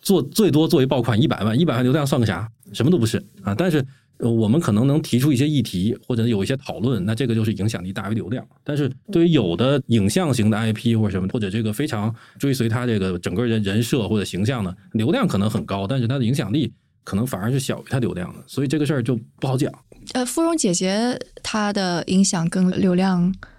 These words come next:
Speaker 1: 芙蓉姐影响力是另一回事儿，因为她开创了一种东西，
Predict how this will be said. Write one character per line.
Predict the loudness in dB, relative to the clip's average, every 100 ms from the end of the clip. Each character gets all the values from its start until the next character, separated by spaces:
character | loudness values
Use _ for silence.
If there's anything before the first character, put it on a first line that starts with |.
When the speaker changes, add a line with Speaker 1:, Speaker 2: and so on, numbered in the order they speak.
| -20 _
Speaker 1:
芙 | -2
蓉 | 2
姐 | 4
影 | 4
响 | 4 4
力 | 6
是 |
另 | 6 6
一 |
回 | 4 2
事 | 2
儿， | 2
因 |
为 | 4
她 | 2
开 | 2 0
创 | 2
了 | 2
一 | 2
种 | 2
东 | 4 2
西， | 0 -4